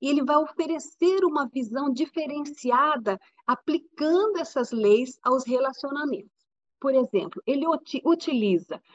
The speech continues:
a teoria geral dos sistemas, que é, é concebida pelo biólogo austríaco Ludwig von Bertalanffy, e vai,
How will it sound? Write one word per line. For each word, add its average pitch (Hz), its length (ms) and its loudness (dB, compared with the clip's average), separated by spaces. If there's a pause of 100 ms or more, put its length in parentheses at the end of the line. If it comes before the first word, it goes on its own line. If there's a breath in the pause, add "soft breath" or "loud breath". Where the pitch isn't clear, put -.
(140)
a 196 80 2
teoria 240 480 2
geral 208 340 0
dos 208 140 -6
sistemas, 240 640 -4
que 190 160 -2
é, 185 240 0 (360 soft breath)
é 190 120 -2
concebida 220 800 -2
pelo 208 280 2
biólogo 190 720 2
austríaco 226 720 0
Ludwig 214 680 2 (160)
von 190 280 2
Bertalanffy, 185 960 0 (400 loud breath)
e 320 180 4
vai, 269 420 6